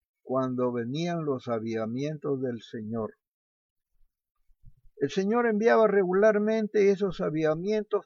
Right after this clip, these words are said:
para avivar el fuego, porque ya se apagaba.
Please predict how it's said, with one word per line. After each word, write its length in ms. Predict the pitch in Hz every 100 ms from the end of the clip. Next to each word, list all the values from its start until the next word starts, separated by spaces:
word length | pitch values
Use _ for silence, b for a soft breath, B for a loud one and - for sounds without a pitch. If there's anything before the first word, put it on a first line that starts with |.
| _
para 260 | 156 147
avivar 480 | 143 147 147 170 180
el 180 | 175 151
fuego, 500 | _ 202 226 196 160 _
porque 600 | 139 123 - 127 127 131
ya 240 | 160 180
se 220 | - -
apagaba. 840 | 139 - - 123 123 147 117 104